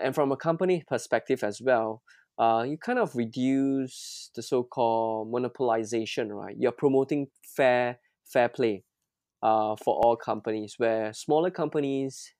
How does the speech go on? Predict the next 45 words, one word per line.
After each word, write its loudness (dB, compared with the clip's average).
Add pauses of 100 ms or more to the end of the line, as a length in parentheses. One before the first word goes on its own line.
right 2
now -2
have -6
a -14
fairer -2
chance -8
to -12
compete -8 (500)
because, -2 (420)
uh, 2 (540)
of 0
how, 2 (380)
uh, -2
we -6
have -4
used 0
blockchain -2
tech -4
to -2
level 0 (220)
up 2
the -10
playing -10
field. -8 (580)
Um, -8
so -2
this -2
is -12
one 0
example, -4
and 0
you 0
can 0
imagine 0
you 0
apply 0
this -4
logic -4
across -6
the -6
many -4
different -10
services -8
like -8
Airbnb, -8